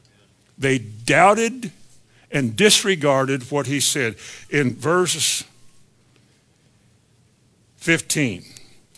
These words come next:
"For indeed the hand of the Lord was" what?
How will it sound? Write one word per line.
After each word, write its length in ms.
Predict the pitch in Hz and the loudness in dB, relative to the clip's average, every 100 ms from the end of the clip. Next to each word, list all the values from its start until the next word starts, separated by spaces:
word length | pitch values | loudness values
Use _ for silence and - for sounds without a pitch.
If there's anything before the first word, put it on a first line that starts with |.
| - | -10
"For 240 | 143 139 | -4 -2
indeed 520 | 127 123 160 175 180 | -2 0 2 2 0
the 140 | 127 127 | -2 -4
hand 540 | 107 160 170 185 185 | 0 2 4 4 2
of 180 | 180 143 | 0 0
the 80 | 139 | 0
Lord 380 | 139 156 160 139 | 4 4 4 2
was" 180 | 143 | -2
what? 320 | 147 120 98 | 0 0 -2